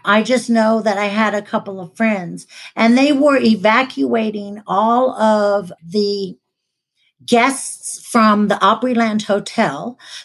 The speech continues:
They were evacuating them to McGavock High School, which is on up McGavock, which is the street in which Opryland Hotel is on. And the high school is much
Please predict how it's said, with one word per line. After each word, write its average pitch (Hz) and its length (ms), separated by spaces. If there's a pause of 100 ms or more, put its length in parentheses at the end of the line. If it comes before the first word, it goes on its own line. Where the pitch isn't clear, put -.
They 196 140
were 190 180
evacuating 220 800
them 180 240 (100)
to 190 380
McGavock 196 640
High 208 320
School, - 520
which - 680
is 214 300
on 214 360
up 196 400 (260)
McGavock, 185 720 (260)
which 190 300
is 170 180
the 180 80
street 202 420
in 190 220
which - 560 (420)
Opryland 208 600
Hotel 196 520
is 175 300
on. 175 440
And 196 160
the 202 120
high 202 240
school 202 400
is 170 160
much - 480